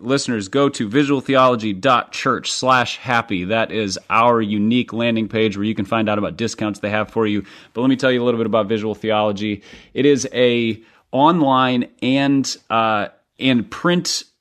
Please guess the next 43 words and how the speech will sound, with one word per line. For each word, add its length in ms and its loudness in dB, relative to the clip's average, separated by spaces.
resource 680 0
company. 400 -2
So 160 -6
they 140 0
do 120 -2
posters 540 -2
and 300 -8
books 320 0
and 280 -4
curriculum. 640 0
So 140 -6
really 320 -2
good 340 -2
for 520 -2
youth 280 2
groups, 320 2
college 480 2
groups, 300 -2
Bible 360 0
studies, 720 -4
uh, 260 0
Christian 360 -4
school 260 -2
programs. 600 -2
They 100 -4
do 100 -2
shirts 540 0
and 440 -6
various 320 -4
apparel. 520 0
But 60 -2
what 100 4
I 60 6
want 160 2
to 80 2
highlight 400 0
today 380 0
specifically 880 -4
is 200 -4
their 160 2
membership 880 2
aspect. 580 -2
So 400 2